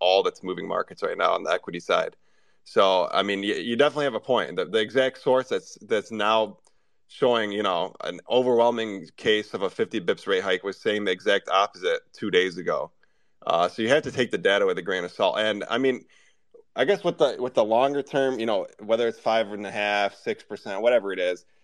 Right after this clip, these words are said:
is, is, I guess, not as important. It's more important as to how long they hold rates higher. I think that's what, what it comes down to now. And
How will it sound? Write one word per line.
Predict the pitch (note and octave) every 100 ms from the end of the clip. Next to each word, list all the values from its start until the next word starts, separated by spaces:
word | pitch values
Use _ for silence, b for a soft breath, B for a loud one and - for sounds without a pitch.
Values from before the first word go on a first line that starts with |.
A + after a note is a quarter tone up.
| _ _
is, | A2+ A2+ E2+
is, | - A2+ G2+ - -
I | A2
guess, | B2+ C#3
not | A2+ A2 A#2+
as | B2 C#3
important. | A#2 C3+ C#3 F2+
It's | G2+ B2
more | B2 B2+
important | A2 A#2 A2 D2+
as | G2+ - -
to | G2+ F#2+ F#2 - _ _ _ _ _ _ _ _ -
how | - A#2+
long | G#2+ G#2+ A2 A2
they | G2+
hold | G2 A2 G#2 F2
rates | G2 F#2+ F2 - -
higher. | - - F#2+ D2 B1+ -
I | E2+
think | A2 F2+
that's | G2 G#2
what, | G#2+ E2+ E2
what | F#2+ G#2
it | E2+
comes | - G2+ F2+
down | F#2 F#2
to | F#2+
now. | F2 A2 G#2+ G2
And | F#2 F#2